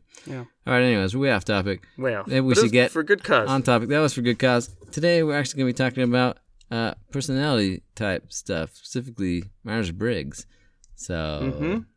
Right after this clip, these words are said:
Speaker 2: yeah.
Speaker 1: Also known as the Myers-Briggs Type Indicator.
Speaker 2: Yeah, M B T I.
Speaker 1: A-, M B T I.
Speaker 2: Yep. And, uh, so anyways, Brian and I, I mean, not Brian and I, Bryce and I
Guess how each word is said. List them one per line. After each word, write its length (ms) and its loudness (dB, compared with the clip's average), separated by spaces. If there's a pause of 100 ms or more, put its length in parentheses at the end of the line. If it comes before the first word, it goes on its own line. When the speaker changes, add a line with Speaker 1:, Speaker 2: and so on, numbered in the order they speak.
Speaker 2:
yeah. 540 -8 (100)
Speaker 1:
Also 260 -4
known 200 -2
as 100 -4
the 80 -8
Myers-Briggs 560 0
Type 300 0
Indicator. 560 -4 (220)
Speaker 2:
Yeah, 260 0
M 160 -2
B 180 -4
T 280 0
I. 60 -2
Speaker 1:
A-, 100 -2
M 40 -4
B 100 -4
T 240 -2
I. 80 -2 (280)
Speaker 2:
Yep. 240 0 (680)
And, 500 -2
uh, 480 -2
so 240 -4
anyways, 640 -2 (640)
Brian 340 0
and 20 2
I, 300 0
I 120 -6
mean, 240 -2
not 200 -6
Brian 240 -4
and 80 -6
I, 40 -6
Bryce 340 -4
and 100 -4
I 220 -4